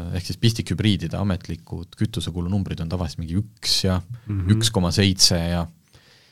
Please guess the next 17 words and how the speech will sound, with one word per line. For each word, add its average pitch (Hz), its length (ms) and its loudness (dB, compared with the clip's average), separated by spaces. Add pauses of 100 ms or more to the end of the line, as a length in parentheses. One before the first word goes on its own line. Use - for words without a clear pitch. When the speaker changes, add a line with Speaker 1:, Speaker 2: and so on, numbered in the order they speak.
Speaker 1:
selleks 131 300 6
me 98 100 6
peaksime 113 320 4
võtma 95 380 4
omale 85 340 0 (360)
mõni 87 160 -2
autofirma, 87 540 2
andke 113 240 6
meile, 87 360 4
eks - 240 -8
ju, 87 160 -2 (140)
pikaajalisse 82 720 -2
testi, 104 380 2
et 78 100 -4
me - 80 -4
saaksimegi 85 580 -2
päriselt 87 840 -2